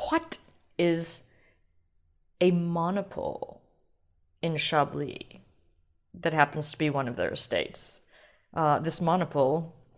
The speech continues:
a monopole means, like, a vineyard owned with only one owner. 'Cause in Burgundy, see, in Burgundy, a lot of the vineyards, like, it's very divided because of Napoleonic <laughs> law, dividing vineyards into smaller and smaller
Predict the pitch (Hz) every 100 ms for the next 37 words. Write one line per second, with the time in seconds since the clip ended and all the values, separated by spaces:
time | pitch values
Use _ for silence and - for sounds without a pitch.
0 | - _ - 220 226 247 240 226 208 190
1 | 175 165 160 156 147 139 - - 143 151
2 | 151 143 156 151 147 139 139 139 - -
3 | - - _ _ _ _ - - 151 143
4 | 143 143 - 156 156 156 147 143 135 -
5 | 110 143 107 139 - 170 170 180 175 190
6 | 180 180 170 160 160 160 - - 185 175
7 | 220 226 202 175 156 156 147 151 156 156
8 | 185 - 123 - - - 151 151 160 160
9 | 170 160 151 139 180 175 151 151 147 -
10 | 220 330 233 285 254 208 202 262 277 226
11 | 196 185 202 208 196 180 196 185 180 175
12 | 175 165 - 185 185 180 175 170 160